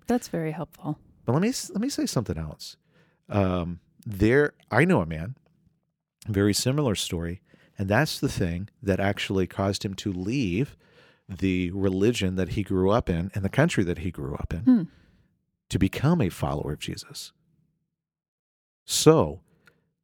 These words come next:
Speaker 2: it's kinda like suffering ha-, causes some people to reject God. It causes other people to turn to God.
Speaker 1: Sure.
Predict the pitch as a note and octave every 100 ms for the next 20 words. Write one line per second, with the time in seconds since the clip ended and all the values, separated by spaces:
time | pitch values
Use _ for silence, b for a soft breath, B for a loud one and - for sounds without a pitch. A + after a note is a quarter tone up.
0 | _ _ _ _ _ _ C3+ - - F#3
1 | G#3 D3 - - F#2 - B2+ D3+ - _
2 | _ _ _ _ _ - A2+ G#2+ - -
3 | A2 G2 - A#2+ G#2 A#2 B2 G#2+ - G#2
4 | F#2 F2+ F2 _ - F2+ F#2 G#2+ - A2+
5 | A#2+ C3 - - F2 F2+ G2 G#2 G#2 A2+
6 | G2 G#2 F#2 - F#2+ F2+ F2+ - - G2+
7 | E2 - - - - G3+ F3+